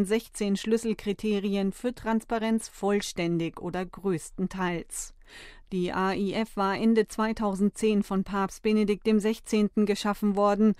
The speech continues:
um eine größere Transparenz der vatikanischen Finanzgeschäfte zu gewährleisten.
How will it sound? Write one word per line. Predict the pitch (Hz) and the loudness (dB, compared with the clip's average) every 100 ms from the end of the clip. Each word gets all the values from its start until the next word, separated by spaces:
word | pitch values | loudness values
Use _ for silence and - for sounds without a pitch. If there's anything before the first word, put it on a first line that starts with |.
| - - | -4 -10
um | - 226 | 0 0
eine | 226 233 | 2 0
größere | 208 220 240 247 - 202 185 | 0 -2 0 0 -2 -4 -4
Transparenz | - 185 190 - 214 208 202 - | -4 -2 -2 -2 0 2 0 0
der | 190 175 | -4 -4
vatikanischen | 185 190 - 185 180 - 196 | -4 -6 -4 -2 -2 -2 -2
Finanzgeschäfte | 214 208 202 - 214 - 190 - 190 | 0 0 0 -2 -2 -2 -2 -4 -6
zu | - | -4
gewährleisten. | 185 180 185 180 175 170 - - 170 | -4 -2 0 0 0 -2 -6 -8 -6